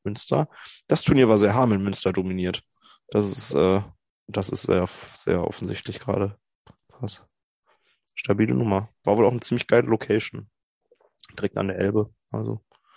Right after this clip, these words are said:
dort konnte was. Gut. So, was haben wir danach? Danach war Doppel, danach war, das war, glaub ich, das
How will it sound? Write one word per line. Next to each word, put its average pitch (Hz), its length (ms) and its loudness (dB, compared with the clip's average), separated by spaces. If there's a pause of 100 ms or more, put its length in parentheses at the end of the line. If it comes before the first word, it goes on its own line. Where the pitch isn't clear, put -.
(340)
dort - 160 -6
konnte - 260 -4
was. - 240 -8 (1900)
Gut. 101 360 0 (580)
So, 101 280 4 (140)
was 101 100 -2
haben 113 100 2
wir 107 60 4
danach? 104 200 2
Danach 135 400 2
war 104 80 2
Doppel, 95 440 0
danach 95 300 -4
war, - 60 -10 (240)
das - 160 -6
war, 135 80 6
glaub 165 100 6
ich, 143 80 2
das - 160 -12